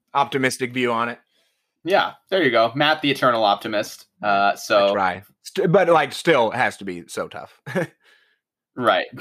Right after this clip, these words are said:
Speaker 2: <laughs> Yeah, for sure. I mean, it's definitely unprecedented. So hopefully everybody is keeping in good spirits. Uh, but yeah, I mean, we got some exciting games this weekend, some rivalry games, a couple Big Ten clashes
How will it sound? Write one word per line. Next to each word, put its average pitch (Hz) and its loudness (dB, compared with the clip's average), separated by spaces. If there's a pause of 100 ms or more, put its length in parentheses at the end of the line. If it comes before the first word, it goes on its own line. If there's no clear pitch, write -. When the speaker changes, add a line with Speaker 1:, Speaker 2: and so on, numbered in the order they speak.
(200)
Speaker 2:
<laughs> - -16
Yeah, 143 0
for 123 0
sure. 101 0
I 117 2
mean, 113 -2
it's 104 -6
definitely 98 2
unprecedented. 98 -2
So 92 0 (180)
hopefully 101 -2
everybody 95 0
is 90 -6
keeping 92 -8
in 90 -8
good 95 -6
spirits. 92 -8 (440)
Uh, 143 4
but 180 2
yeah, 262 2
I - 0
mean, 311 0
we 349 0
got 339 2
some 240 -4
exciting 185 0
games 185 -2
this 180 -8
weekend, 185 -2
some 135 0
rivalry 160 2
games, 180 -2
a 123 2
couple 165 -2
Big 139 -2
Ten 151 -2
clashes 156 0